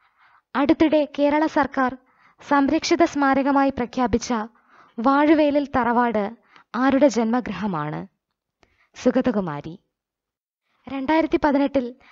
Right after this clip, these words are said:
രാജീവ് ഗാന്ധി സദ്ഭാവന പുരസ്കാരം ലഭിച്ചതാർക്ക്? ഗോപാൽ കൃഷ്ണ ഗാന്ധി. ലോകത്തിലെ ആദ്യത്തെ ഹിന്ദി ഭാഷ സംസാരിക്കുന്ന റോബോട്ടിന് നൽകിയ പേര്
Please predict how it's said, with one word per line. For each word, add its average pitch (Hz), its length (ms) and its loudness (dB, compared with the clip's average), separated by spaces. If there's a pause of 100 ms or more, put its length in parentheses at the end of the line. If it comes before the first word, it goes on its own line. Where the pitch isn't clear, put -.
(260)
രാജീവ് 285 400 2
ഗാന്ധി 277 360 0
സദ്ഭാവന 262 600 0
പുരസ്കാരം 233 520 -2
ലഭിച്ചതാർക്ക്? 180 840 -4 (1120)
ഗോപാൽ 262 420 2
കൃഷ്ണ 233 320 -6
ഗാന്ധി. 160 480 -8 (1800)
ലോകത്തിലെ 311 600 6
ആദ്യത്തെ 262 440 -2
ഹിന്ദി 262 380 0
ഭാഷ 285 300 0
സംസാരിക്കുന്ന 254 680 -2
റോബോട്ടിന് 247 540 2
നൽകിയ 202 300 -6
പേര് 160 400 -4